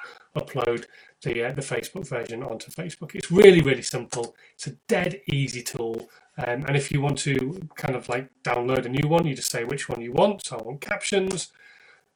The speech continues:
<clears throat> It will take you there to a new page, um,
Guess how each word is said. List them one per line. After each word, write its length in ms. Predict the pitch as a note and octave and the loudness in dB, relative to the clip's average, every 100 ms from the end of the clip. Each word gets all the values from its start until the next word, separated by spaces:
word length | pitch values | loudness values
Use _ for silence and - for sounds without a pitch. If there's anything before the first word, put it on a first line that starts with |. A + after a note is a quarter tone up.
| - | 4
<clears throat> 20 | - | 10
It 400 | - - F3+ C#3+ | 10 8 2 -2
will 80 | |
take 240 | - C3 B2 | -2 -2 -2
you 80 | C3 | 0
there 460 | F3 F3 F3 - _ _ _ _ _ _ _ - - | 2 4 2 -4 _ _ _ _ _ _ _ -12 -12
to 140 | - B2 | -8 -6
a 40 | |
new 120 | A#2 | -6
page, 580 | A2+ D#3 D3 C#3+ C#3 - - - - _ - | -4 0 2 2 -2 -6 -16 -20 -20 _ -10
um, 340 | A#2+ A#2 A#2 | -6 -6 -6